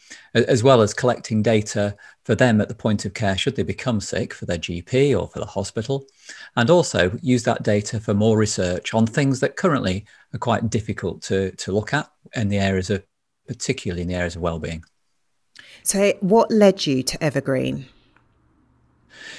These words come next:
Speaker 1: Yeah, so, so I was a hospital pharmacist in the N H S in my first career, if you like. And I re-,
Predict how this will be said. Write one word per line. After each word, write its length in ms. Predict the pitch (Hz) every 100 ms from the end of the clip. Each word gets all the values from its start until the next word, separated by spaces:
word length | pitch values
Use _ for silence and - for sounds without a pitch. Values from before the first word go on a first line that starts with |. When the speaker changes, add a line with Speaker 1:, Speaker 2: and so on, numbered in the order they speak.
| - _
Speaker 1:
Yeah, 240 | 175 123 98
so, 340 | - 143 147
so 240 | - 143
I 140 | 147 156
was 200 | 151 123
a 440 | 123 117 113 110 117 117 -
hospital 400 | - 123 113 120
pharmacist 720 | - 120 123 127 151 139 -
in 80 | 101
the 120 | 107
N 100 | 107
H 240 | 107 -
S 400 | 120 135 - -
in 120 | 113 101
my 240 | 98 98
first 560 | 95 110 104 - - - - -
career, 440 | - 113 107 127 131
if 160 | 110
you 100 | 107
like. 380 | 107 160 - - _ - - - -
And 320 | - 110 107 107
I 220 | 101 98
re-, 260 | 104 104